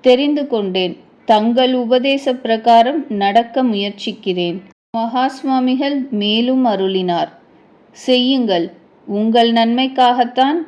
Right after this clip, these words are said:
இவ்வளவும் சொல்கிறேன். முன் சொன்ன ரீதியாக மறுபடியும் ஜென்மம் எடுக்கிற சமயத்தில் இப்பொழுதுள்ள சௌகரியங்கள் இருக்குமென்று யார் சொல்ல முடியும்? இப்பொழுதுள்ள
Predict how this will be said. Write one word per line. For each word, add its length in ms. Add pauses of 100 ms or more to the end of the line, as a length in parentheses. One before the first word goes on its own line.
இவ்வளவும் 580
சொல்கிறேன். 680 (500)
முன் 300
சொன்ன 400
ரீதியாக 880 (140)
மறுபடியும் 840 (180)
ஜென்மம் 440
எடுக்கிற 440
சமயத்தில் 840 (340)
இப்பொழுதுள்ள 1000
சௌகரியங்கள் 840
இருக்குமென்று 1040
யார் 380
சொல்ல 360
முடியும்? 580 (460)
இப்பொழுதுள்ள 920